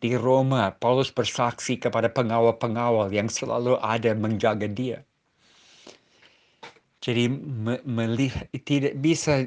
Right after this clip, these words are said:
jawab sekarang, "Oh, kami baik-baik saja, kami tahan-tahan sampai bisa kembali ke gedung." Tidak, kami lebih dari pemenang sekarang.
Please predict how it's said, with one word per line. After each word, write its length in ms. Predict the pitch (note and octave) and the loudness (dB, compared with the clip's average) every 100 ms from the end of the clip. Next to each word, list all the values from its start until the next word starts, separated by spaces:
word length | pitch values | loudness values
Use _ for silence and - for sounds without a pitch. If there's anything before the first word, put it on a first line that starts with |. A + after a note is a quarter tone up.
| - A#2+ | -4 -2
jawab 400 | A#2+ B2 A2+ - | 2 2 2 -2
sekarang, 400 | A2 A2 A2+ A#2 | -2 0 0 2
"Oh, 160 | C3 | 0
kami 400 | B2 C3 C3 C#3 | 0 -2 0 0
baik-baik 480 | G#2+ A2+ A2 G#2+ G#2 | 2 2 2 -2 -2
saja, 400 | - G#2+ G#2 A2 | -2 -2 0 -2
kami 320 | G#2 B2 C3 | 0 -2 -2
tahan-tahan 880 | - B2 B2 A#2 A2 G2+ A#2+ A#2 A2 | -2 0 2 2 0 0 2 2 2
sampai 240 | A2+ G#2 | -2 -2
bisa 320 | A2 A2 - F#2+ | -2 0 0 0
kembali 480 | G#2 G2 G#2 A2 | -2 0 2 0
ke 240 | G#2+ G2+ F#2+ | 0 -2 -2
gedung." 400 | G#2 G2+ G#2 G2 - - | -2 -2 -4 -6 -14 -12
Tidak, 400 | - D4 C3+ G2 - - - | -6 0 0 -2 -12 -20 -12
kami 320 | - E3+ F3+ D#3 | -4 0 2 2
lebih 480 | D3 C#3 F#3 F3+ | 2 0 -2 2
dari 160 | D3 C3+ | 2 2
pemenang 640 | - C#3+ C#3+ C#3 D3+ D3+ | 0 -2 -2 -4 -4 -4
sekarang. 480 | - A#2 G2+ G2+ E2 | -2 -2 0 -2 -4